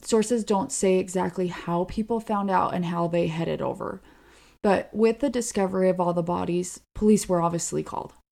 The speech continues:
and so police were on scene. Each family member on scene had their arms crossed and then also had rocks placed under their heads, which to me shows guilt and remorse from the killer, who is their father and spouse.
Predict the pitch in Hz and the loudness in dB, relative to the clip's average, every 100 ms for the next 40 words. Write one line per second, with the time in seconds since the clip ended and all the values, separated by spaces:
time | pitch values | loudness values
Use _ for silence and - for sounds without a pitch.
0 | _ 190 185 180 180 - 190 180 170 170 | _ 0 0 -2 -4 2 2 2 0 0
1 | 160 165 175 - - - _ _ _ _ | 0 -2 -6 -10 -12 -12 _ _ _ _
2 | _ _ - 226 233 - - 208 202 196 | _ _ -2 0 0 -2 2 2 2 2
3 | 196 180 175 180 196 - _ _ _ 190 | 0 0 2 4 2 0 _ _ _ 4
4 | 196 196 - 170 175 180 190 185 - 180 | 4 2 0 0 0 -2 0 0 0 -2
5 | 196 214 - - 170 202 - - - - | -2 -2 -4 -6 -6 -6 -10 -18 -20 -20
6 | - - 202 208 202 214 254 226 214 180 | -12 0 2 4 2 2 0 0 0 0
7 | 185 190 - - - 190 175 175 175 175 | 2 0 -2 -12 -2 -2 0 -2 -2 -2
8 | 175 - - - - - - - - - | -4 -6 -8 -10 -12 -16 -18 -20 -10 2
9 | 214 - - 208 196 220 247 - - 202 | 2 2 -2 0 0 0 -2 -4 -2 0
10 | 190 175 190 180 190 - - - 180 180 | 2 0 0 0 0 -10 -10 -4 -2 0
11 | 175 170 175 214 - - _ - 190 180 | 0 0 -2 -6 -12 -14 _ -4 0 0
12 | 175 170 170 - 160 120 - - _ _ | 0 -2 -4 -4 -4 -4 -6 -10 _ _
13 | _ _ _ - 214 190 170 180 175 - | _ _ _ 6 8 8 6 4 2 2
14 | 170 175 190 190 196 190 - - 160 - | 2 4 2 2 -2 -4 -8 -4 -4 -4
15 | - - | -12 -16